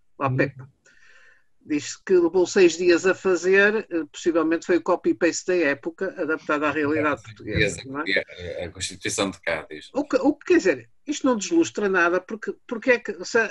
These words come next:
Speaker 1: se ela estava tão bem feita, a de Cádiz, porque é que se havia de estar a mexer
Speaker 2: Hum.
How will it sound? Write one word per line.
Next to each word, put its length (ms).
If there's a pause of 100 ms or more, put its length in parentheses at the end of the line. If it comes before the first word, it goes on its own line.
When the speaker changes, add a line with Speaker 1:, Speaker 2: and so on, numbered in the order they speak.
Speaker 1:
se 80
ela 140
estava 240
tão 180
bem 140
feita, 320
a 20
de 80
Cádiz, 320
porque 240
é 60
que 100
se 100
havia 220
de 80
estar 280
a 80
mexer 500 (580)
Speaker 2:
Hum. 160